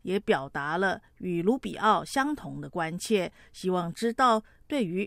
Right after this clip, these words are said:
中国强加其政治观点与美国企业究竟会面临何种后果。黄之汉表示，行政当局正在审议可能的措施，不过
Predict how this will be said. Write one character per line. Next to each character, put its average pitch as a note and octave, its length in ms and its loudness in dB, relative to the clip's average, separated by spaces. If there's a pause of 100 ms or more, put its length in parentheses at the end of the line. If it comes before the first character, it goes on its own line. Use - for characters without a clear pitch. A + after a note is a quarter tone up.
(140)
中 C#4+ 240 2
国 F#3 200 2
强 E3+ 300 -6
加 B3 180 6
其 A#3 160 0
政 A3 220 4
治 G#3+ 140 4
观 A3+ 280 6
点 D#3 380 0
与 F3 160 -2
美 F3+ 220 -4
国 F3+ 220 -4
企 - 240 -6
业 G#3 360 4 (300)
究 D4+ 240 0
竟 C#4+ 340 -2
会 G3+ 220 -2
面 G3+ 260 2
临 E3 160 -6
何 F3+ 180 -4
种 F#3 220 -2
后 F#3 280 0
果。 C#3+ 320 -8 (400)
黄 D#3+ 200 -10
之 E3+ 100 -6
汉 E3+ 220 -2
表 D#3 240 -2
示， G3 340 -2 (240)
行 D#3+ 240 -10
政 F#3 220 0
当 A#3 260 6
局 E3+ 360 -4 (180)
正 C#4+ 260 6
在 A#3+ 300 2
审 D#3 240 -4 (100)
议 G#3 280 0
可 E3 160 -8
能 C3 200 -6
的 E3+ 120 -6
措 - 260 -2
施， A#3+ 380 -2 (280)
不 D#3+ 140 -10
过 G#3+ 340 6